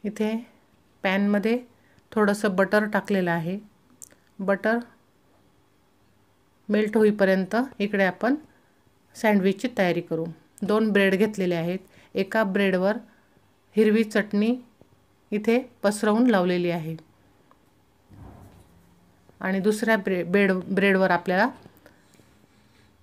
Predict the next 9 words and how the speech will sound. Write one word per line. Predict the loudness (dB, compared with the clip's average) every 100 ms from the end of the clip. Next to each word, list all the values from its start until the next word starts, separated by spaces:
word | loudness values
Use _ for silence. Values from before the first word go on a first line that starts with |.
| _ _ -20 _ _ _ _ _ _ -20 -14 0
गोड | 4 4 2 -2
चटणी | -2 0 2 2
आपल्याला | 2 2 0 0 -2
तिथं | -4
ठेवायची | -4 0 0 -2 -4
आहे | -4 -4 -8 -14 _ _ _ _ _ _ _ _ _ _ _ _ _ _ _ -6
आणि | -2 0
त्यावर | 0 0 0 -4 _ _ _ _ _ _ _ _ _ _ _ _ _ -8
बटाट्याची | -4 0 0 0 -4 -4 -6